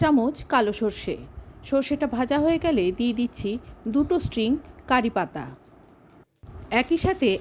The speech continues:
একটা শুকনো লঙ্কা ভেজে নিলাম। সর্ষে কারি পাতা শুকনো লঙ্কা ভাজাটা চাল কুমড়োর ওপর দিয়ে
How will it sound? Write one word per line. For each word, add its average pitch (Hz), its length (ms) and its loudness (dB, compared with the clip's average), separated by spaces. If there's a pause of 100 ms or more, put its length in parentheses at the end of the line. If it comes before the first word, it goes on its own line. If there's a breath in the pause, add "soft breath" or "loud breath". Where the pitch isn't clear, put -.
(120)
একটা 285 240 -2
শুকনো 277 320 2
লঙ্কা 330 300 2 (500)
ভেজে 247 320 4
নিলাম। 262 220 2 (960)
সর্ষে 311 360 2
কারি 311 200 2
পাতা 294 240 0
শুকনো 240 300 -2
লঙ্কা 233 300 0
ভাজাটা 247 400 0 (520 loud breath)
চাল 254 260 4
কুমড়োর 330 360 0
ওপর 202 200 2 (420)
দিয়ে 226 180 2